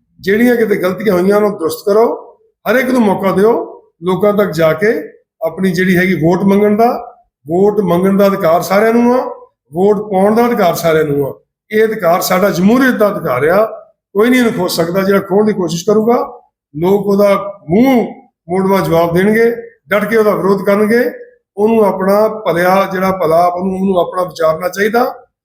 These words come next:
ਤੇ ਅੱਜ ਜੇ ਨਾ ਉਹ ਦਰੁਸਤ ਕੀਤਾ, ਤੇ ਕੱਲ੍ਹ ਨੂੰ ਇਹਦੇ ਸਿੱਟੇ ਬੜੇ ਗੰਭੀਰ ਨਿਕਲਣਗੇ ਇਹ ਸਰਕਾਰ ਵਾਸਤੇ।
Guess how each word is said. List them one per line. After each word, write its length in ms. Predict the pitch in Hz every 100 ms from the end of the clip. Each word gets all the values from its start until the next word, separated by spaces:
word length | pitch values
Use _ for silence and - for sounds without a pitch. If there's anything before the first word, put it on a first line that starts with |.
| _ -
ਤੇ 340 | 190 196 190 170
ਅੱਜ 140 | 180
ਜੇ 200 | 190 214
ਨਾ 160 | 202 185
ਉਹ 400 | 202 214 214 -
ਦਰੁਸਤ 260 | 190 - -
ਕੀਤਾ, 260 | 202 170 247 - - - _ _ -
ਤੇ 80 | 190
ਕੱਲ੍ਹ 240 | - 202
ਨੂੰ 160 | 226 214
ਇਹਦੇ 120 | 202
ਸਿੱਟੇ 320 | - 170 196
ਬੜੇ 240 | 175 180 180
ਗੰਭੀਰ 320 | 143 143 208
ਨਿਕਲਣਗੇ 460 | 208 208 220 226 240 254 - _ _ _ -
ਇਹ 40 |
ਸਰਕਾਰ 420 | 143 160 165 175
ਵਾਸਤੇ। 400 | 202 202 - 233